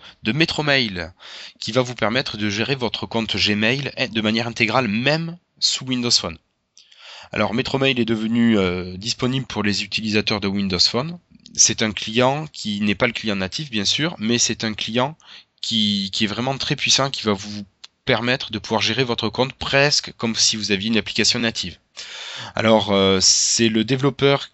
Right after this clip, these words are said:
de MetroTalk qui, qui a réalisé MetroMail, et c'est une, euh, voilà, c'est une très bonne référence. Donc, pour ceux qui utilisent encore leur compte Gmail, je pense que il serait intéressant d'aller essayer cette application. Voilà, voilà.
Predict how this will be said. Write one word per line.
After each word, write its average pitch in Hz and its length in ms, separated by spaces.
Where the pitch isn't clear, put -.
de 110 180
MetroTalk 123 760
qui, 98 540
qui - 100
a 95 60
réalisé 95 320
MetroMail, 95 580
et 95 100
c'est - 280
une, 104 160
euh, 92 640
voilà, 85 300
c'est - 320
une 85 260
très - 340
bonne 95 320
référence. 90 880
Donc, 92 160
pour 120 260
ceux - 240
qui 113 160
utilisent 104 300
encore 113 280
leur 98 220
compte 98 260
Gmail, 95 480
je - 80
pense 101 240
que 85 240
il 113 100
serait - 180
intéressant 131 540
d'aller 120 220
essayer 107 280
cette 120 200
application. - 480
Voilà, 110 240
voilà. 92 260